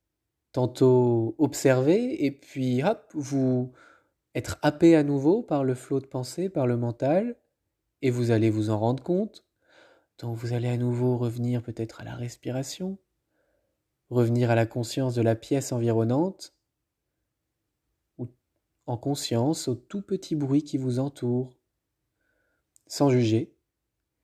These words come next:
Et ça, c'est un bon exercice pour marquer, pour marquer une pause.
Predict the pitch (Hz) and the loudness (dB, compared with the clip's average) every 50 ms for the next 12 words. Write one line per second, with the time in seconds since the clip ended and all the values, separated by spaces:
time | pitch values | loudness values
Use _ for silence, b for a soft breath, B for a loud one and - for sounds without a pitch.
0 | _ _ _ _ _ _ _ _ - 123 - 165 165 - - 139 131 127 143 151 | _ _ _ _ _ _ _ _ -8 -2 2 2 2 2 2 0 2 4 4 4
1 | 156 151 143 143 147 143 - - - 135 127 - - - 127 120 117 120 117 - | 6 4 4 4 2 0 -2 -4 -4 -4 -4 -6 -10 -10 -8 -4 -4 -4 -4 -6
2 | - - 131 127 123 123 - - 120 117 120 120 113 - - 127 123 120 117 113 | -8 -8 -6 -6 -6 -6 -6 -6 -4 -2 -2 -2 -2 -2 -2 -2 -2 -2 -2 -2
3 | - 120 117 117 110 110 110 110 | 0 2 2 2 2 0 -2 -6